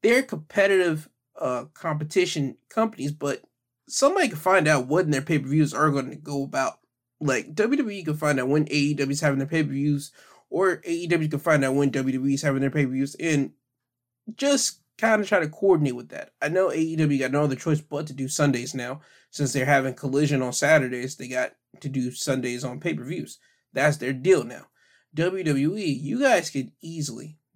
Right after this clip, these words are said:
do a Saturday pay-per-view. I understand you guys just had Night of Champions, but Night of Champions was on a, what, one o'clock basis over here in America, and it ended, what, I'll say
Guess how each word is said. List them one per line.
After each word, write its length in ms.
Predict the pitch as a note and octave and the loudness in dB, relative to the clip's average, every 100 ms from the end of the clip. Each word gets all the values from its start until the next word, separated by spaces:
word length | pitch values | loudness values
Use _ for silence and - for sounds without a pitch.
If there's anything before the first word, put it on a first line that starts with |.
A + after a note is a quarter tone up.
| D3+ | -8
do 220 | D3 B2+ | -2 -2
a 40 | - | -2
Saturday 340 | - B2 B2+ | -6 -6 -10
pay-per-view. 400 | - - - - _ - | -14 -18 -20 -20 _ 0
I 100 | F#3+ | 2
understand 380 | F#3 D#3 E3+ | 2 0 -2
you 80 | C3 | 0
guys 260 | C3+ C#3+ D3 | 0 0 0
just 220 | D#3 D#3 | -4 0
had 120 | C3+ | 0
Night 200 | C3+ C3 | 0 -2
of 80 | B2+ | -2
Champions, 480 | - D#3+ D#3 D3+ D3+ _ _ _ | -4 -2 0 -2 -6 _ _ _
but 120 | D3 | -4
Night 180 | D#3 A#3 | 0 0
of 100 | A#3 | 0
Champions 340 | A3+ G3+ F#3 C#3+ | 2 2 2 -2
was 140 | C3 | -4
on 300 | - C#3+ C#3 - | 0 2 2 -2
a, 360 | C3+ B2 - _ _ _ _ _ - | -12 -12 -16 _ _ _ _ _ -8
what, 320 | B2+ C#3 - - | -4 -4 -6 -16
one 320 | B2+ D3 E3 | -6 -2 0
o'clock 420 | D3 D#3 D3 D3 | 2 2 0 -2
basis 580 | D3 D3+ D3+ C#3 C#3+ - | -4 -2 -2 -4 -6 -8
over 300 | A#2+ C#3 C#3 | -6 -6 -6
here 560 | D3+ - G3+ D#3 A#2+ - _ _ _ _ - | -12 -10 -4 -2 -2 -6 _ _ _ _ -6
in 140 | C#3 | -4
America, 640 | C3 D#3 F3+ D#3 D3+ - - | 0 0 2 0 -6 -14 -14
and 140 | - C#3 | -10 -8
it 160 | - - | -8 -6
ended, 340 | E3+ F3 D3+ | -4 -2 -4
what, 300 | - B2+ - _ _ | -6 -12 -12 _ _
I'll 280 | - C3 D3+ | -12 -8 -6
say 640 | D#3 C#3 B2 A#2+ D#3 D3+ | -6 -6 -6 -8 -12 -18